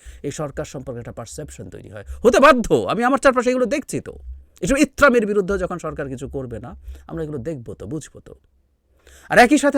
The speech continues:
আমাদের সমাজে আমি জামায়াতের আমির যে মন্ত্র, যে আহ্বান জানিয়েছেন, আমি এটাকেও সঠিক মনে করি না, সঠিক বলে মনে করি না। তিনি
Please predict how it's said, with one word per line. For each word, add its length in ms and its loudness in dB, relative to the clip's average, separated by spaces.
আমাদের 300 0
সমাজে 340 -4
আমি 160 -8
জামায়াতের 460 6
আমির 320 4
যে 160 2
মন্ত্র, 220 -8
যে 60 -8
আহ্বান 280 0
জানিয়েছেন, 540 -12
আমি 140 -10
এটাকেও 280 -8
সঠিক 280 -16
মনে 180 -12
করি 220 -16
না, 40 -20
সঠিক 260 -18
বলে 200 -6
মনে 200 -16
করি 200 -20
না। 60 -20
তিনি 120 -6